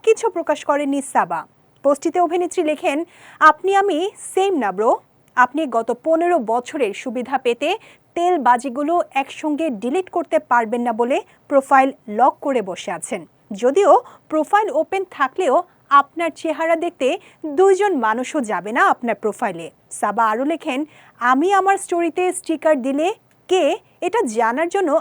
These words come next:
আপনার ঘুম হারাম হয় অথবা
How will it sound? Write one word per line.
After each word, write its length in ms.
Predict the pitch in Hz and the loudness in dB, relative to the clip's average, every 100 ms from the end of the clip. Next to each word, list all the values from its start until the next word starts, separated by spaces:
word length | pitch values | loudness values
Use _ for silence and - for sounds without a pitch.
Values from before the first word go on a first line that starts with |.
| 320 | 2
আপনার 380 | 294 302 359 330 | 0 0 -2 -2
ঘুম 460 | 214 - 370 440 | -6 -2 0 0
হারাম 380 | 403 311 320 320 | -2 -2 0 -2
হয় 320 | 294 320 415 - | 0 0 0 -2
অথবা 440 | 240 285 247 254 | -4 0 2 2